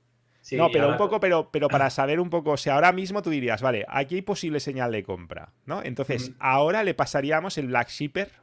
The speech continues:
Speaker 2: primero. ¿Es así?
Speaker 1: Sí.
Speaker 2: Y
Speaker 1: Hay con
Speaker 2: diríamos
Speaker 1: activ-, hay activos que podemos ver datos, otros no,
Speaker 2: Ujú.
Speaker 1: ¿vale? Pero,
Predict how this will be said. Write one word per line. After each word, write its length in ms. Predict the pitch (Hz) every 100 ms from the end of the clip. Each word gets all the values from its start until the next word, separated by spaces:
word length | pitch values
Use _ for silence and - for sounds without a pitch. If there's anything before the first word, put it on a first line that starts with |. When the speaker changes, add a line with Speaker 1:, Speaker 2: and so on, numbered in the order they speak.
| _
Speaker 2:
primero. 480 | 117 113 110 90 - _ _ _ _
¿Es 160 | - 151
así? 360 | 139 151 214 _ _ _ _ _ _ _
Speaker 1:
Sí. 200 | - 110 104 - _ _ _ _ _ _ _ -
Speaker 2:
Y 140 | 143
Speaker 1:
Hay 100 | 139
con 100 | 131
Speaker 2:
diríamos 560 | 123 113 113 135 139 -
Speaker 1:
activ-, 40 | _ _ _ _ -
hay 180 | 123 123
activos 420 | 120 135 127 123
que 60 |
podemos 340 | 110 107 113 117
ver 380 | 117 113 113 -
datos, 380 | 131 165 180
otros 240 | 131 104 104
no, 400 | 131 180 - _ _ _ _ _
Speaker 2:
Ujú. 60 | 107
Speaker 1:
¿vale? 320 | 113 170 - -
Pero, 520 | 110 104 98 92